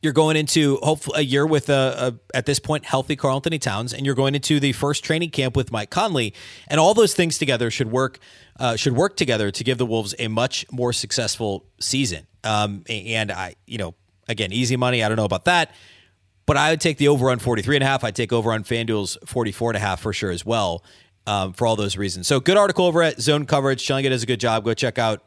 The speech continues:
um, his, uh, I think it's the C N D N B A show is the sh-, is his podcast. So go check that out too. He does a really good job.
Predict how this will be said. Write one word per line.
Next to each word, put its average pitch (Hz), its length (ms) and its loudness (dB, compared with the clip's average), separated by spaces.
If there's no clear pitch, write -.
um, 101 400 -2
his, 113 340 -2
uh, 104 220 0
I 104 60 -8
think 170 120 -4
it's - 120 -6
the 123 80 -4
C 139 200 -2
N 131 100 0
D 120 140 0
N 117 100 -2
B 101 160 -2
A 101 100 -2
show 113 320 0
is 101 340 -6
the 113 80 -4
sh-, - 140 -4
is 117 260 -4
his 113 120 -2
podcast. 110 440 -2
So 160 100 0
go 180 60 2
check 185 220 -2
that 143 140 4
out - 140 0
too. - 140 -6
He 101 120 -2
does 110 160 -2
a 110 60 -4
really 107 180 -2
good 90 140 -6
job. 82 240 -8